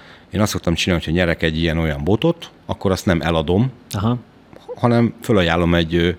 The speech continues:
Speaker 1: ö, fiatal pecásnak,
Speaker 2: Aha.
Speaker 1: de én nem csinálok ilyen sorsolósdit, meg ilyen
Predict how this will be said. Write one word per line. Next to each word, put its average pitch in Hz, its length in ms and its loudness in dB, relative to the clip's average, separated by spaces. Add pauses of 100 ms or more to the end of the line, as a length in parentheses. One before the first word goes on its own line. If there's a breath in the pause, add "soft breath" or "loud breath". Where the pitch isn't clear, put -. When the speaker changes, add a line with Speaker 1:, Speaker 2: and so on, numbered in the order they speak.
(200)
Speaker 1:
ö, 82 280 -2
fiatal 78 340 -2
pecásnak, 104 580 -2
Speaker 2:
Aha. 113 200 -4
Speaker 1:
de - 60 0
én 98 60 2
nem 117 100 4
csinálok 98 280 0
ilyen 90 120 0
sorsolósdit, 87 760 2
meg 82 160 2
ilyen 85 220 4